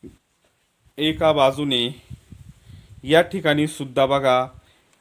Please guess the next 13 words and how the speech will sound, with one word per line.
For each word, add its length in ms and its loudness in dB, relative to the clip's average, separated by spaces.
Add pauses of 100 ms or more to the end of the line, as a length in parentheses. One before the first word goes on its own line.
(100)
अ, 400 0 (800)
त्याच 260 2 (340)
स्वरूपाचे 640 -4
आपल्याला 720 2
मानव 600 -6 (120)
आक-, 380 -12
मानवी 720 -2 (100)
अवयवांच्या 720 -2
प्रतिकृती 920 -10 (340)
आपल्याला 560 -2 (140)
बघायला 560 -6
मिळतात. 480 -4 (1900)
आणि 240 -2